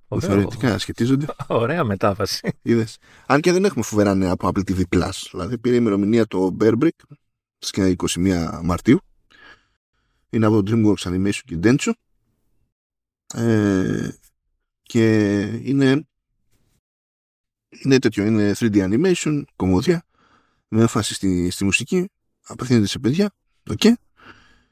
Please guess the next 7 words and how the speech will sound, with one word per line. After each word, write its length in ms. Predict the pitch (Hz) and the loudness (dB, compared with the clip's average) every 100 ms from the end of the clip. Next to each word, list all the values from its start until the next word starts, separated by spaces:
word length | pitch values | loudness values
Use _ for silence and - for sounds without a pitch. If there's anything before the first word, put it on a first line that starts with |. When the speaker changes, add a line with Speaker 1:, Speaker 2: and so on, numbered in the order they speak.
| _ _ _ _ - | _ _ _ _ -12
Speaker 1:
Ε, 600 | 127 120 107 98 95 98 | -4 -2 -2 -2 -4 0
βασίζεται 480 | 113 - 123 120 | 0 2 0 0
σε 460 | 110 101 95 90 87 | -2 0 0 0 -4
φιγούρες 460 | - 101 110 101 - | -6 -4 2 2 0
της 160 | 98 | -6
Medicum 400 | 101 95 87 98 120 | -4 -2 -2 -4 0
Toy, 220 | 175 | 2